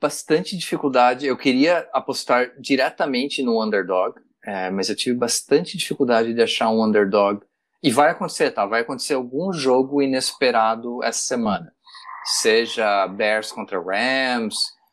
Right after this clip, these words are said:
é, Browns versus Chiefs foi outro jogo que eu fiquei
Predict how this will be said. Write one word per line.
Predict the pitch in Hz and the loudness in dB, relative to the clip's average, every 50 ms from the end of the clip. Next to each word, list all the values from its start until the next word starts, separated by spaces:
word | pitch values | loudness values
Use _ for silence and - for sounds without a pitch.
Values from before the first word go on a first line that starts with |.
| _ _ _ _ _ - | _ _ _ _ _ -10
é, | - 50 50 50 50 50 50 50 50 - - - _ _ _ _ | -6 -6 -4 -4 -4 -4 -4 -4 -6 -8 -10 -12 _ _ _ _
Browns | - - - 127 120 127 147 165 160 143 | -8 -2 2 4 4 6 4 2 0 0
versus | 135 135 131 123 - - 113 - | 2 2 2 2 0 -4 -10 -10
Chiefs | - - - - 139 143 139 - | -10 -8 -4 -2 -2 -2 -2 -4
foi | - - 123 117 | -4 0 0 0
outro | 123 135 - 147 | 0 0 -4 -6
jogo | 127 123 131 131 127 | -2 0 0 0 0
que | - | -2
eu | 127 113 | -6 -6
fiquei | - - - 123 123 123 | -4 -2 0 0 0 -2